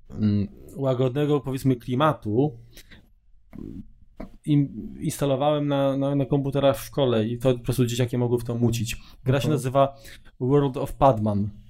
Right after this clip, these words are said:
Speaker 2: Nie znam.
Speaker 1: Nie znasz? To pro-,
Speaker 2: Nie
Speaker 1: to
Speaker 2: znam.
Speaker 1: wpisz, wpisz sobie, proponuję znaleźć, y, generalnie, e, masz światy różne, czyli, nie wiem, ogród, y, kuchnia i tak dalej. Małymi stworkami latasz i, no, oczywiście też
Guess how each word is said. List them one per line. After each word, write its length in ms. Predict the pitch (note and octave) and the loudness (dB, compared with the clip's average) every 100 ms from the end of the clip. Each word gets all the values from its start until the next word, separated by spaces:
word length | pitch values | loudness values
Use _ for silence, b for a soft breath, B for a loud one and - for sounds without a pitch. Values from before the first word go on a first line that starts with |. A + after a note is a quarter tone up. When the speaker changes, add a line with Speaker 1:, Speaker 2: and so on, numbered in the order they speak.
| - - | -16 -4
Speaker 2:
Nie 260 | A#2+ G2 A#2+ | 0 2 0
znam. 240 | C#3+ - - | -2 -6 -8
Speaker 1:
Nie 180 | D3 B2+ | -2 -2
znasz? 380 | A2 D3 E3 - | 0 -2 -2 -4
To 120 | C#3 | -2
pro-, 180 | B2 C3+ | 0 -2
Speaker 2:
Nie 140 | A#2+ | 0
Speaker 1:
to 60 | D3 | 0
Speaker 2:
znam. 180 | - D2+ | 0 0
Speaker 1:
wpisz, 140 | C3+ | -2
wpisz 360 | - - C#3 - | -2 0 0 0
sobie, 320 | C3 B2 B2 - B B B | -2 0 0 -2 B B B
proponuję 400 | B2+ B2+ C3+ C3 | -2 0 0 2
znaleźć, 440 | C3 C3 C3 - | 0 0 -2 -2
y, 400 | C3 A#2+ B2 B2+ B2 | 0 2 2 0 0
generalnie, 800 | C3+ B2+ C3 C3 B2+ B2 A#2+ B2 B B B B - | 2 2 2 2 2 2 2 0 B B B B -6
e, 340 | A#2+ A#2+ A#2+ | -2 0 2
masz 200 | B2+ C#3+ - | 4 2 2
światy 300 | - B2+ A2+ | 0 0 0
różne, 340 | A2+ A2+ A2 | 0 0 0
czyli, 220 | A2 A2+ | 0 0
nie 60 | A2 | 2
wiem, 160 | G#2+ G#2 | 2 0
ogród, 500 | D#3 A#2 B2 A#2+ A#2 - - | 0 0 0 0 -2 -6 -2
y, 120 | A2+ | 0
kuchnia 440 | A#2 D3+ - B2+ | 4 2 2 0
i 80 | A#2+ | 0
tak 120 | A#2+ | -2
dalej. 300 | A#2+ B2 B2 | 0 2 0
Małymi 400 | D#3 D#3 D#3 D3 | 0 0 2 0
stworkami 520 | C3+ - C3 C#3 B2 A#2 | -4 -4 -2 0 0 0
latasz 540 | A#2 A#2+ E3+ - - b b b b b b - - _ | 0 0 -2 -2 -12 b b b b b b -20 -20 _
i, 300 | E3 D#3 D3+ - | -2 0 0 0
no, 60 | |
oczywiście 360 | E3+ F3 - E3+ | 0 0 -4 0
też 200 | F3 | 2